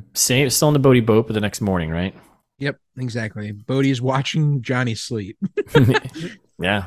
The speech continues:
Speaker 1: I mean,
Speaker 2: Like a
Speaker 1: you know?
Speaker 2: creep.
Speaker 1: Yeah.
Speaker 2: Yeah.
Speaker 1: <laughs> And he calls him out, uh, about, and they have a little back and forth here where you, it's like, oh, a little hidden conversation <laughs> here about, uh, you know, that he, the reason why he didn't get that,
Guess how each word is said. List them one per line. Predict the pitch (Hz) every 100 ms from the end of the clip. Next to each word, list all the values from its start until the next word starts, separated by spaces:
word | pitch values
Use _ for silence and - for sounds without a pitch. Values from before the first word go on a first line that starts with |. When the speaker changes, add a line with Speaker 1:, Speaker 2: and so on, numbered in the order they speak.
| -
Speaker 1:
I | 92
mean, | 92 90
Speaker 2:
Like | 92 104
a | 110
Speaker 1:
you | 90
know? | 90
Speaker 2:
creep. | 98 - _ _ _ _
Speaker 1:
Yeah. | 71 -
Speaker 2:
Yeah. | 95 - - - 120 165 131 -
Speaker 1:
<laughs> |
And | 120 123
he |
calls | 123 117 113
him | 104
out, | 107 101 -
uh, | 101 95 92 92 85 - - - - _ _ _
about, | 98 104 92 92
and | 120
they | 185
have | 170 180
a |
little | 185
back | 147 131 131
and | -
forth | 113 123
here | - 92 90
where | 90
you, | 90 92 87 98
it's | -
like, | 101 90 82
oh, | 120 117
a | 80
little | 95 98
hidden | 82 110 107 98 92
conversation | 107 95 87 - 117 - 113
<laughs> |
here | 147 113
about, | 98 92 92
uh, | 90 87 - - - - - _ _ _ _ _
you | 104
know, | 92
that | 90 95
he, | 92 127 117 135
the |
reason | 123 139 127
why | 113
he | 120
didn't | 117 104 -
get | 107
that, | - 104